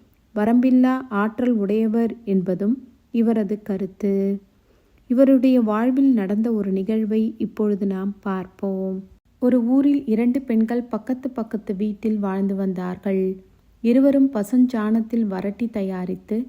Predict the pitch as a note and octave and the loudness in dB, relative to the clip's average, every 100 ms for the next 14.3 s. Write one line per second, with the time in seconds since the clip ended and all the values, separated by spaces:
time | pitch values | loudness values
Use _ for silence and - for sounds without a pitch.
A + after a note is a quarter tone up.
0 | - _ _ A3+ A3+ - B3+ A#3+ A#3 G3+ | -10 _ _ -4 -2 0 2 2 0 -4
1 | G3 F#3+ F#3+ F#3 F#3 F#3 G3 F#3+ F#3+ F#3+ | -4 -4 -6 -6 -8 -4 0 0 0 -6
2 | _ _ _ _ - A3+ B3+ A#3+ B3 A#3+ | _ _ _ _ -4 2 4 4 2 -2
3 | B3 C#4+ C4 B3 G#3 G#3 A3 G3+ F#3 F3 | 0 2 2 2 -4 -2 -2 -2 -2 -6
4 | - G#3 B3 - _ _ - A3+ A3+ A3 | -4 -4 -4 -10 _ _ -2 0 0 0
5 | G#3+ G3+ F3+ F3+ F#3 G3 F#3+ F#3+ F#3+ - | -2 -2 -2 -4 -6 -4 -2 0 -2 -8
6 | _ _ _ _ G#3+ A3+ B3+ A3 G3 A#3 | _ _ _ _ 0 4 4 4 0 -6
7 | - _ A3 A#3+ B3+ C4 B3 A#3 B3 B3+ | -10 _ -2 -2 0 -2 -2 -2 -2 -2
8 | B3+ A#3 A#3 G3+ F#3+ F#3 G3+ F#3+ F#3+ A3 | -2 -2 -2 -4 -4 -4 -4 -2 -2 -4
9 | - _ _ - A#3+ B3+ C#4+ C4+ C4+ B3+ | -6 _ _ -2 4 6 6 4 2 0
10 | A#3+ G3 G3+ G3 G3+ A3 G#3+ G3+ G#3+ G#3+ | 0 0 0 0 -2 -2 0 0 0 -2
11 | - G#3 G3 G#3+ F#3+ F#3+ - G3 G3 F#3+ | -2 -2 -2 -4 -4 -6 -6 -4 -4 -4
12 | G3 - _ _ _ - A#3+ C4+ C#4 B3+ | -8 -12 _ _ _ -2 2 4 4 2
13 | C4 B3 A3 G3+ G3+ G#3+ A3 - G3+ - | 2 2 2 0 0 -2 -6 -8 -6 -2
14 | G#3 G#3 | 0 0